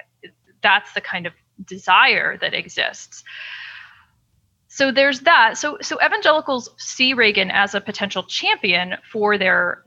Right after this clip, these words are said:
goals. They're, you know, he does get the Siberian Seven released. He is very attentive to the problem of religious persecution in the Soviet Union. He speaks about the Soviet Union and its religious repression. So they're certainly happy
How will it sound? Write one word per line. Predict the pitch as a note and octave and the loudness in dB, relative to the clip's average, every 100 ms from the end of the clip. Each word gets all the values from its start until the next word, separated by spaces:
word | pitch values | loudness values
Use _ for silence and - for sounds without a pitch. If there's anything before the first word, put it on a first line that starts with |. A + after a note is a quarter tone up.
| F#3 | -8
goals. | F3+ F3 B3 D4 - | -4 -2 -4 -6 -4
They're, | F#3+ F#3 F#3 - _ _ _ | 0 0 0 -4 _ _ _
you | G3+ | -10
know, | F3 F3 | -8 -8
he | G#3+ | -10
does | G3+ F3+ G#3 A3+ | -4 0 0 0
get | G#3+ G#3+ - | -2 -2 -4
the | |
Siberian | G#3+ G#3 G3+ G#3 G#3+ | -4 -4 -2 -4 -4
Seven | A3 G#3 | -6 -6
released. | G#3+ A#3 A#3+ | -6 -8 -8
He | - - | -12 -8
is | - G#3+ B3 | -2 -2 0
very | A3+ G#3+ | 0 0
attentive | G#3 - G3+ G#3 | -2 -6 -8 -8
to | - G3+ | -10 -10
the | F#3 | -12
problem | - - E3 F#3 A3 | -10 -2 0 0 -4
of | A3 | -6
religious | A3 G#3+ G#3+ A3+ | -6 -6 -6 -8
persecution | - G3+ G#3 - G#3+ G#3 G#3 G3+ | -8 -8 -8 -12 -8 -6 -6 -8
in | - G3 | -8 -6
the | A3+ | -6
Soviet | - B3 A#3 | -6 -6 -6
Union. | A3+ A3+ G#3+ | -6 -6 -6
He | G#3 F#3 | -8 -10
speaks | - - - G#3 - - | -12 -16 -8 -8 -8 -6
about | A3+ G#3 G#3+ | -2 0 0
the | G#3+ | -4
Soviet | - G3+ G3 | -6 -6 -4
Union | G3 G3 G3 F#3 | -6 -6 -6 -6
and | F3 F#3+ | -6 -6
its | G3 - | -8 -10
religious | F#3+ F3+ F#3 F3+ | -12 -12 -12 -12
repression. | F3+ - F3 - F#3 | -10 -6 -6 -6 -12
So | - | -6
they're | F#3+ G#3+ | -2 -2
certainly | - D4+ F#4 F4+ C4 | -2 -4 -4 -6 -6
happy | - G3+ - G3 E3+ | 0 0 0 -6 -8